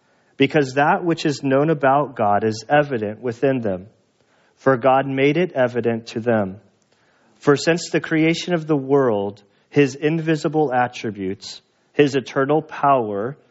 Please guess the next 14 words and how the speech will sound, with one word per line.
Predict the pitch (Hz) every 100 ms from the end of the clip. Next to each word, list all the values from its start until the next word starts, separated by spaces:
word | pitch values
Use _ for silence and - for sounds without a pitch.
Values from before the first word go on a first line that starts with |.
| _ _ _
and | 127 123
divine | 123 113 131 143 143
nature | 143 151 160 - 98 107
have | 120 113 117
been | 135 135 139
clearly | - - 143 135 135
seen, | - 143 135 104 95 101 _ _ _ _ 104
being | 131 147
understood | 147 147 160 156 - - 170 113 98 117 _ _ _
through | _ 139 131
what | 120 123
has | 127
been | 127 135 135
made, | 131 127 101 95